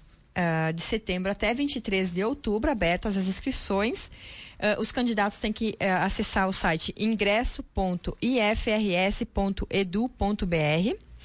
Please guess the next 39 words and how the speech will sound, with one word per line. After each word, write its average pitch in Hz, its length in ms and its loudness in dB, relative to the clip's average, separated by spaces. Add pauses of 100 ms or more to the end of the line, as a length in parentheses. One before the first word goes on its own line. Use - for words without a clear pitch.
(1200)
pra 185 300 0
fazer 196 280 -2
a - 20 0
inscrição. 196 560 -2
Então, 302 320 -4 (260)
os 277 220 0
cursos, 220 800 -2 (200)
ah, 180 540 0
são 220 180 0
três 254 240 2
cursos 262 600 -4
integrados 196 600 -2
ao 185 60 0
ensino 190 320 -2
médio 180 320 0
pra 220 140 -2
quem 196 260 -2
v-, 180 140 -4 (180)
está 196 260 0
concluindo 208 460 -2
o 208 40 -2
nono 190 300 0
ano 214 480 -2
e 220 120 -2
vai 190 120 4
ingressar 190 520 0
no 190 120 0
ensino 202 380 0
médio. 185 340 0
Então, 220 240 -2
o 208 40 -2
curso 220 320 -2
técnico 202 600 -2
em 180 220 0
agropecuária, 202 880 -2 (420)
o - 120 -4
técnico 185 640 -2
em 190 160 -2
multimídia 233 960 0